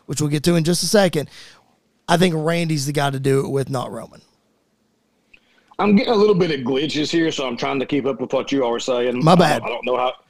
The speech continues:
Speaker 2: I don't know how good I'm doing. But, um, anyways, um, man, I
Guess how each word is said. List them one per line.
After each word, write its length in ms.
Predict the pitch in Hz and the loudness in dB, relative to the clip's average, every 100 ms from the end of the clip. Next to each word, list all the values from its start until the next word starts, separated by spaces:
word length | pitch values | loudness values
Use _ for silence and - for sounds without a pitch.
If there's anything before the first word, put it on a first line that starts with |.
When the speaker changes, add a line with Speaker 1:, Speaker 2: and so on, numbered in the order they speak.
| _ - | _ -6
Speaker 2:
I 60 | |
don't 140 | 151 143 | -4 -2
know 120 | 139 | -2
how 120 | 131 | 0
good 180 | 117 123 | 0 0
I'm 140 | 123 127 | 0 0
doing. 340 | 135 131 123 - - _ - | 2 0 -4 -10 -20 _ -4
But, 280 | 135 160 160 | -2 0 0
um, 420 | 151 139 117 113 _ _ - | 0 -2 -4 -8 _ _ -2
anyways, 600 | 220 226 165 135 135 - - - | 0 2 2 2 -2 -4 -8 -4
um, 640 | 170 165 156 143 123 110 _ - - - - | 0 0 0 -2 -4 -10 _ -14 -12 -12 -12
man, 480 | 165 170 226 247 233 | -6 -4 -2 -2 -4
I 200 | - 165 | -2 -4